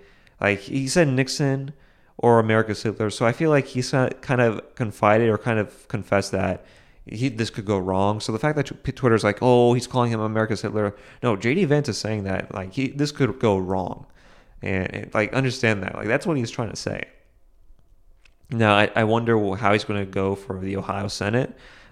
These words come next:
uh, because I feel like he's going in this, like, right-wing populist direction, but he worked for private equity. He's a graduate of Yale University.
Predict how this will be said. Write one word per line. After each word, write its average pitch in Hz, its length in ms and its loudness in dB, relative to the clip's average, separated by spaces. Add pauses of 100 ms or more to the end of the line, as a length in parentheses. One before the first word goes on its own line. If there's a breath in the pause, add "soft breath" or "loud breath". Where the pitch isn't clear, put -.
uh, 92 400 -4
because - 460 -2
I 95 80 2
feel 123 160 4
like 113 140 2
he's 110 160 -4
going 110 220 -2
in 104 100 -2
this, 101 140 -4
like, 95 120 -4
right-wing 101 420 0
populist 101 460 0
direction, 104 520 2
but 98 400 4 (420 loud breath)
he 113 140 6
worked 117 200 8
for - 120 2
private 107 340 6
equity. 104 680 4 (220)
He's 110 220 2
a 98 280 2 (260)
graduate 104 420 6
of 98 80 2
Yale 101 200 4
University. 98 800 2